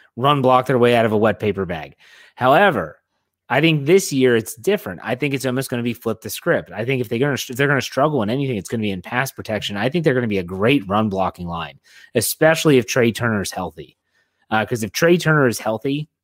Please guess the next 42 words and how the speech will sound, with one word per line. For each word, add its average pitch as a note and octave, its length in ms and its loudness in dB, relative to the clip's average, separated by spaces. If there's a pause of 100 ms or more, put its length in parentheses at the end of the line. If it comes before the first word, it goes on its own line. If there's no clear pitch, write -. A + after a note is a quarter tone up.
(160)
and C3 120 -2
this G#3 160 2
is D#3 80 -6
the C3+ 80 -2
same C3 280 -2
narrative A#2+ 340 2
if G2 120 -4
D-, A#2 140 0
David A2 320 -2
DeCastro A#2 480 -2
was B2 120 -4
gonna C3+ 120 2
be B2 80 0
back, B2 360 0 (340)
if B2 120 -4
he's F#3+ 220 0
healthy, C#3 360 2
he C#3+ 240 2
is C3+ 140 4
a A#2+ 40 4
game-changing A2+ 720 -2
guard, G#2+ 280 0
in E2 60 -8
my E2 140 -8
opinion. D#2+ 440 -14 (460)
Um, G#2+ 280 0
and G#2+ 120 -6
so B2 300 4 (280)
I B2+ 100 2
think E3 180 2
they're E3 80 6
gonna D#3+ 140 4
be D3 80 6
better C#3+ 280 2
at C#3 80 -2
run C#3 200 0
blocking. B2 520 -2
I - 80 -10
think B2 160 -6
they're B2 100 -2
gonna A#2 180 -4
still, D3+ 340 -2